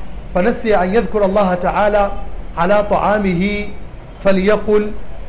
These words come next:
بسم الله أوله وآخره." Manzo Allah sallallahu alaihi wasallam ya ce, "إذا أكل أحدكم،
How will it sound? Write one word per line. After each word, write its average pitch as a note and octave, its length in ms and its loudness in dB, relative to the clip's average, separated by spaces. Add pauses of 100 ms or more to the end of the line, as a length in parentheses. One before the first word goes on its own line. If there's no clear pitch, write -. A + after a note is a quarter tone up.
(140)
بسم G#3 280 0
الله F3+ 580 2 (480)
أوله G3 480 2
وآخره." D#3+ 640 -2 (2250)
Manzo F3 160 2
Allah A3+ 240 4
sallallahu G3 240 0
alaihi - 0 -
wasallam F#3+ 160 0
ya F#3+ 80 2
ce, G3 160 -4
"إذا F#3 140 2 (100)
أكل G3+ 260 0
أحدكم، F3 640 -2